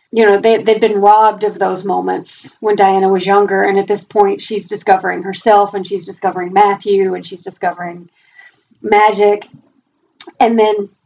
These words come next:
she meets her father and she's so willing at that point to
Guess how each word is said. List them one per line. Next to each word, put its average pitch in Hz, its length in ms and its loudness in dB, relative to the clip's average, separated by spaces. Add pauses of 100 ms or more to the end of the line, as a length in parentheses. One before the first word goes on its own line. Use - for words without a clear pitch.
(160)
she 233 220 0
meets 214 240 2
her 214 140 0
father 202 400 2
and 202 220 -4
she's - 360 0
so 226 420 2
willing 214 460 2
at 190 100 -6
that 196 260 0
point 190 420 -4
to 185 480 -4